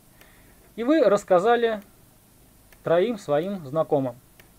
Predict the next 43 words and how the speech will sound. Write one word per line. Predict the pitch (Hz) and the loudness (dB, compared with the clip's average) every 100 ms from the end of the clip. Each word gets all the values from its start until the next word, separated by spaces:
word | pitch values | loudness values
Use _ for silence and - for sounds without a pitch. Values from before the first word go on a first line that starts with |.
| _ _ _ _ _ _ _ _ _ _ _ _ _ _ _ _ - | _ _ _ _ _ _ _ _ _ _ _ _ _ _ _ _ -6
То | |
есть | 143 143 | -4 -4
здесь, | 180 254 - | -6 -6 -6
э, | 147 | -8
три | 143 160 160 | -6 -4 -2
нар, | 160 240 - - | 0 0 -4 -2
под | 147 | 0
вами | 165 247 220 | 2 0 -2
только | 185 202 160 | -4 -4 -6
три | - 165 | -8 -8
места. | 143 127 - - - - - - | -6 -6 -10 -20 -20 -20 -20 -6
Вы | 185 | -2
рассказали | 240 - 202 202 156 | -2 2 8 8 6
троим | 160 180 202 | 2 2 0
своим | 143 151 156 127 | -2 -2 -2 -4
знакомым, | 139 139 135 147 240 - _ _ _ _ _ _ | -6 -4 -2 -2 -4 -8 _ _ _ _ _ _
что | - 165 | -8 -4
есть | 147 139 | -4 -4
такой | 139 156 | -6 -6
сервис, | - 285 277 247 | -4 -2 -2 -2
они | 156 160 | -4 -4
могут | 151 139 139 | -6 -8 -8
продвигаться. | 151 143 143 139 - 135 - _ - - - - _ _ - | -8 -8 -6 -6 -8 -14 -18 _ -20 -20 -20 -20 _ _ -10
А, | 147 143 | -6 0
ваши | 240 233 | 0 0
знакомые | 208 214 220 190 160 | 0 2 2 2 2
заходят, | 151 208 285 269 247 | 2 2 2 0 0
оплачивают | 165 165 190 185 156 143 135 | 0 2 2 2 0 -8 0
также | - 165 135 | 2 2 -2
пятьдесят | - 165 180 190 147 | -10 -10 -6 -2 -2
восемь | 160 156 - 143 | -2 -8 -6 -6
долларов, | 180 254 247 254 | -4 0 0 -2
получают | - 160 190 - 202 160 | -6 -8 -6 2 4 4
всё | - 165 | -2 -4
то | 180 | -2
же | 175 | -4
самое, | - 180 151 139 | -2 0 0 -2
что | - 139 | -6 -10
получаете | 151 151 165 147 131 151 | -8 -6 -2 -2 -4 -6
вы, | 185 254 | -6 -6
то | 262 143 | -4 -6
есть | 135 | -4
лайки, | 180 233 233 226 220 | -4 -4 -4 -8 -10